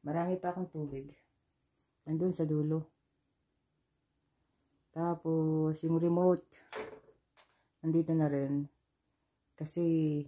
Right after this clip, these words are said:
para hindi na ako mahirapan na hanapin pa yung remote, inihanda ko na sa side ko. Tapos, yung tablet nandito na rin sa ano ko, para pag magbibideo call ako,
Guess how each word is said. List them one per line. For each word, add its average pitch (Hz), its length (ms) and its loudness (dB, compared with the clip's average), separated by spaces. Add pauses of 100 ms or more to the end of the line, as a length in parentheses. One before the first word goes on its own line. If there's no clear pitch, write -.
(320)
para 143 500 0
hindi 156 320 4
na 147 220 2
ako 147 160 -4 (1600)
mahirapan 147 640 2
na 143 140 2 (120)
hanapin 143 420 0
pa 143 120 -6
yung 139 120 -4
remote, 135 360 -4
inihanda 143 440 0
ko 139 100 -6
na 143 120 -2
sa 143 100 -6
side 147 320 -6
ko. 135 560 -12
Tapos, - 760 -18 (1300)
yung 170 180 -4
tablet 151 540 -2
nandito 151 320 2
na 151 160 2
rin 147 160 0
sa 139 260 -4
ano 139 220 -8
ko, 123 100 -12 (240)
para 143 380 -4
pag 139 180 -6
magbibideo 143 560 0
call 139 180 -4
ako, 123 320 -6